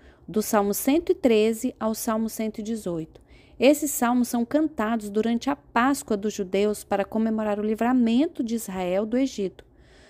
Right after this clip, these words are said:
Provavelmente foram os últimos salmos entoados por Jesus antes de ser preso, como está escrito em Marcos quatorze, vinte e seis, que diz, "Então eles cantaram canções de louvor e foram para o Monte das Oliveiras."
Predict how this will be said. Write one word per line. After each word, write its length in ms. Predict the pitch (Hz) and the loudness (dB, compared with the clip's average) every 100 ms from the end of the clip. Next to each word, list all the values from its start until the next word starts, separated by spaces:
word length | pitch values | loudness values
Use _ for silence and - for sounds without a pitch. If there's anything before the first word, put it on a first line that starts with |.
| - - | -20 2
Provavelmente 720 | 269 311 294 233 226 247 - | 6 6 4 2 0 -2 -2
foram 240 | 233 226 | -2 -2
os 140 | 226 208 | -2 -2
últimos 400 | 277 - 269 262 | -2 0 0 0
salmos 540 | - 202 190 190 196 | -2 -2 0 -4 -4
entoados 540 | 196 196 196 185 185 - | -6 -4 -2 -2 -4 -8
por 220 | - 190 | -8 -4
Jesus 500 | 226 226 202 196 190 | -2 -2 -2 -4 -2
antes 240 | 196 190 | -4 -4
de 140 | 196 196 | -6 -4
ser 240 | - 208 | -4 -4
preso, 420 | - 160 160 - - - - - | -2 -2 -2 -8 -20 -20 -20 -4
como 180 | 196 196 | 0 0
está 240 | 190 196 | 0 -2
escrito 400 | 185 - 202 196 | -2 0 -2 0
em 80 | 185 | -2
Marcos 600 | 175 170 185 - - - | -2 -2 -4 -4 -4 -4
quatorze, 680 | - 196 - 220 233 240 233 | -4 -6 0 2 2 0 -2
vinte 240 | 233 220 | -2 -4
e 40 | 233 | -8
seis, 420 | - 175 165 - | -4 -4 -4 -8
que 120 | 202 | -10
diz, 460 | 170 180 175 - - - - - - | -6 -4 -4 -6 -16 -20 -20 -20 -4
"Então 260 | 208 247 254 | 0 4 4
eles 200 | 254 - | 2 0
cantaram 600 | 254 240 233 233 262 262 | 0 0 0 2 2 2
canções 480 | 247 233 - 254 262 | 0 -2 0 0 2
de 80 | 247 | 2
louvor 540 | 233 208 180 175 - - | 0 0 0 0 -4 -8
e 80 | 196 | -6
foram 300 | - 202 202 | -2 -2 -2
para 180 | 196 196 | -4 -4
o 40 | |
Monte 320 | 190 202 202 | -4 -4 -4
das 200 | 190 180 | -6 -4
Oliveiras." 640 | 175 165 156 - - - | -6 -6 -8 -10 -14 -20